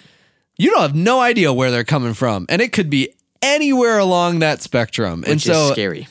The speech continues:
Speaker 1: it is absolutely scary. And so I would say, uh,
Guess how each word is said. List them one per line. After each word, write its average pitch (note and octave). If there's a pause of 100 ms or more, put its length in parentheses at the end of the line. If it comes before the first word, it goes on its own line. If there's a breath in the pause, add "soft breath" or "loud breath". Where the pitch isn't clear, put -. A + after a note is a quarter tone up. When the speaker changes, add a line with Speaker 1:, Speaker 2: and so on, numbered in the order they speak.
Speaker 1:
it F3+
is D#3+
absolutely C3+
scary. A2
And B2+
so E3
I E3
would G#3
say, D3+ (340 loud breath)
uh, A#2+